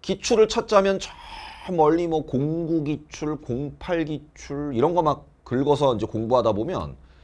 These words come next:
약간 올드 패션한 것 같은 느낌이 들어요. 근데 이게 오랜만에 부활했기 때문에 그런 거거든. 과거 기출만 살펴봐도 충돌은 매우 다양한 포맷의 문제가 가능하다라는 것을 여러분들이 분명히 깨달아야 돼요.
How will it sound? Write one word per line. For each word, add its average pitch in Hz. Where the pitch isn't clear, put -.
약간 208
올드 233
패션한 208
것 139
같은 117
느낌이 98
들어요. 71
근데 151
이게 160
오랜만에 302
부활했기 151
때문에 85
그런 73
거거든. 69
과거 165
기출만 226
살펴봐도 208
충돌은 226
매우 131
다양한 208
포맷의 196
문제가 117
가능하다라는 85
것을 73
여러분들이 98
분명히 196
깨달아야 92
돼요. 64